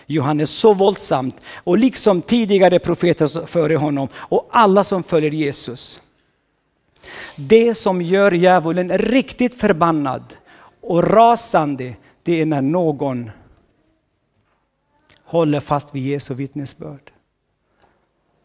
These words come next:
Johannes, eh, Uppenbarelseboken tolv sjutton.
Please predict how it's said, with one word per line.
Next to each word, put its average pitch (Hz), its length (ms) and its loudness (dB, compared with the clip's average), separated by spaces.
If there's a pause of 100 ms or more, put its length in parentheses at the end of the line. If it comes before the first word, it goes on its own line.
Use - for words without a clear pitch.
(220)
Johannes, 151 720 -2
eh, 165 200 -4
Uppenbarelseboken 143 800 -4
tolv 139 260 -12
sjutton. - 500 -12